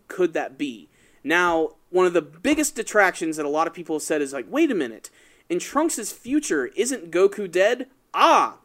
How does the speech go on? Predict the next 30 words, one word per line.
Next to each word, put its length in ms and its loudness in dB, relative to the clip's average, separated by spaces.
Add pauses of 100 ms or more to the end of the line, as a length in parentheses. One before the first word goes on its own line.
but 220 -10
this 200 0
is 200 -10
the 80 -8
thing. 500 -4 (480)
Potara 540 0
earrings 420 -2
can 240 -6
actually 400 -6
fuse 460 -8
you 120 -6
with 140 2
a 60 0
dead 380 -4
person 520 -6
as 180 -10
well, 460 -2
so 160 -10
this 160 -8
could 180 -6
just 200 -8
literally 440 -4
be 160 -12
the 160 -14
physical 600 -6
appearance 440 -2
and 140 -6
power 340 4
of 140 0
Goku 480 0